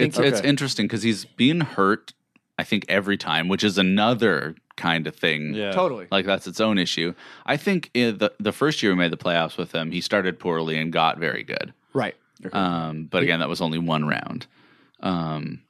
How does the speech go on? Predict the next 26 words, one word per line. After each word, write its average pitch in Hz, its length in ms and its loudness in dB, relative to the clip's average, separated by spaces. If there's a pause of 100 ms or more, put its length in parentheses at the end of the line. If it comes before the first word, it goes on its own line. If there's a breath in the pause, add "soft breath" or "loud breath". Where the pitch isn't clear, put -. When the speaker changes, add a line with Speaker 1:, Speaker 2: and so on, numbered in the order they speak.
(100)
Speaker 1:
and 95 120 0
then 85 240 -2
last 95 540 0
year, 95 480 2
he 101 180 -2
definitely 87 500 -2
had 87 280 -8
great 87 320 0
moments 87 640 0 (140)
in 85 180 -2
the 85 80 0
Miami 82 460 0
series, 87 480 0
especially, 92 600 0
and 90 120 2
in 90 80 2
the 90 80 2
Cleveland 90 400 0
series 87 260 2
as 87 140 -6
well. 85 400 -2 (600 soft breath)
But 87 200 2
yeah, 82 160 2
consistent, 117 840 0 (260)
like, 90 280 0
count 104 380 -2